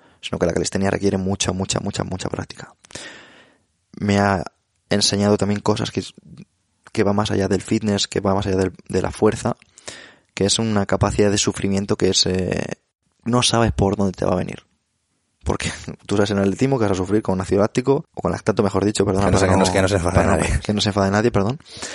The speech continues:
Speaker 1: <laughs> Y tú sabes cómo vas a sufrir en, en otras disciplinas. CrossFit te enseña, tío, a, a dejar tu ego en casa. Y, y te puedo decir que incluso eres cap-,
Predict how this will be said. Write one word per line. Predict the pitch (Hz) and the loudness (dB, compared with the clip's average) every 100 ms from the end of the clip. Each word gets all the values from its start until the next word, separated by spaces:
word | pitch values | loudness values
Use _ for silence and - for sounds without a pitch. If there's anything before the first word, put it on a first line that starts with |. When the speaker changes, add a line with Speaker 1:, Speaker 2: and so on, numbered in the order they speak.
| - | -6
Speaker 1:
<laughs> | - - - - _ | 0 2 0 -6 _
Y | - | 0
tú | 110 | 2
sabes | 107 107 | 2 4
cómo | 107 | 4
vas | 98 107 | 4 2
a | |
sufrir | 101 92 104 107 - _ - | -2 0 2 0 -2 _ -6
en, | 92 87 87 87 87 87 - _ | -4 -4 -6 -8 -10 -14 -18 _
en | 95 90 | -6 -4
otras | 90 95 | -4 -4
disciplinas. | 92 - - 87 85 - _ - | -4 -4 -4 -4 -6 -12 _ -4
CrossFit | 101 113 110 | -2 -2 -2
te | |
enseña, | 98 - 98 101 | -2 -2 -2 -2
tío, | 95 98 | 0 -2
a, | 95 87 90 _ _ - | -2 -4 -8 _ _ -8
a | 104 | -2
dejar | 101 - 101 | 0 0 -2
tu | - 101 | 2 4
ego | 95 | 4
en | 98 | 2
casa. | - - - _ _ _ | 0 -2 -4 _ _ _
Y, | - 101 101 101 101 98 95 95 98 - _ _ | -2 0 0 0 -2 -2 -4 -6 -8 -12 _ _
y | - | -4
te | 98 95 | 0 2
puedo | 117 | 4
decir | - 147 | 2 0
que | - | -2
incluso | 101 104 101 104 - _ | -2 0 0 -2 -6 _
eres | - 113 127 | 0 2 2
cap-, | - 107 | 0 -2